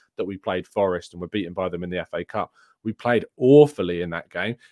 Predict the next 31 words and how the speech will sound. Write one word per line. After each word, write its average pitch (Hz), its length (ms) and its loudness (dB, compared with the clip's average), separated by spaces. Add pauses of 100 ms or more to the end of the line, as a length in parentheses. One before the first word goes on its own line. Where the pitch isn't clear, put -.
If 139 180 -4
we 190 100 0
repeat 185 460 2
the 160 60 -2
performance 160 560 2
of 131 100 -4
Thursday 147 480 2
night 135 360 0 (280)
today, 117 640 0 (440)
you 143 160 -2
can 135 140 -4
absolutely 147 500 -2
see 127 200 -4
Arsenal 123 340 -2
dropping 120 320 -6
points. 123 380 -4
We 120 120 -2
need 143 360 -2
to 131 100 -10
make 120 200 -4
sure 120 140 -10
that 104 80 -12
we 92 140 -12
step - 340 -6
up, 185 320 4 (260)
show 117 260 -2
what 113 160 -2
we're 101 100 -10
capable 98 480 -10
of 92 120 -12
doing, 139 360 2